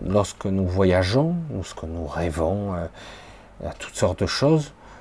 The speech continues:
nous générons de l'astral et de l'énergie. Nous sommes tr-, autant producteurs la nuit que le jour, mais d'une autre façon. Donc ça a son utilité, pas forcément pour nous d'ailleurs. Mais toutefois, on peut s'apercevoir qu'on peut,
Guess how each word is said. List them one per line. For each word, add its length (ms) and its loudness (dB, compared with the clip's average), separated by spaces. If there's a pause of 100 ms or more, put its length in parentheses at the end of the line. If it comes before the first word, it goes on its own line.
(160)
nous 240 6
générons 520 6
de 100 4
l'astral 640 2
et 80 -2
de 280 -2
l'énergie. 600 -2
Nous 300 -4
sommes 320 2 (440)
tr-, 200 -2 (280)
autant 380 10
producteurs 720 4
la 140 6
nuit 300 4
que 140 -8
le 80 0
jour, 300 -2
mais 120 -2
d'une 180 2
autre 180 -2
façon. 340 -6 (840)
Donc 320 2
ça 300 2
a 140 -2
son 320 0
utilité, 600 -4 (160)
pas 100 2
forcément 540 -4
pour 200 -2
nous 280 -4
d'ailleurs. 320 -14 (920)
Mais 160 0
toutefois, 720 2 (360)
on 120 -4
peut 160 4
s'apercevoir 800 0
qu'on 200 -4
peut, 440 0